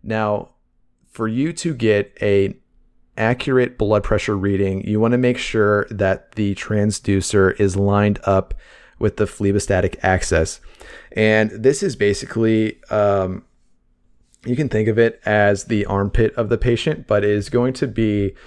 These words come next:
basically where the heart is located in the patient. So if you raise the patient's bed up or you put him down, um, you wanna make sure you're moving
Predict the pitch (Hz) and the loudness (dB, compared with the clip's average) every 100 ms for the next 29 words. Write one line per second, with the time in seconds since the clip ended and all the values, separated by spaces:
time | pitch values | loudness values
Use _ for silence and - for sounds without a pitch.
0 | - - 110 101 113 101 104 98 87 - | -20 -4 -2 0 0 2 4 4 0 0
1 | 101 101 - 95 101 101 98 - 95 90 | 2 2 0 -2 0 0 0 0 2 2
2 | 90 - 101 92 - 95 - 90 - 107 | 0 -2 -4 0 0 0 -2 -4 0 2
3 | 101 104 - 110 110 113 113 107 104 107 | 4 2 0 0 2 2 0 0 0 0
4 | 113 - 104 110 107 101 127 104 107 - | 0 -2 -2 0 0 -2 2 2 2 2
5 | 107 - - - _ _ _ - - 104 | 0 2 -2 -2 _ _ _ -10 0 4
6 | 101 101 95 104 110 107 101 95 95 98 | 4 2 2 2 0 -2 -2 -2 -4 -6
7 | _ - - - 107 104 101 101 104 110 | _ -20 -20 -8 0 4 4 2 2 2
8 | 107 107 107 104 - 107 101 101 101 110 | 2 2 2 2 2 2 2 2 2 4
9 | 113 107 110 107 | 4 2 2 2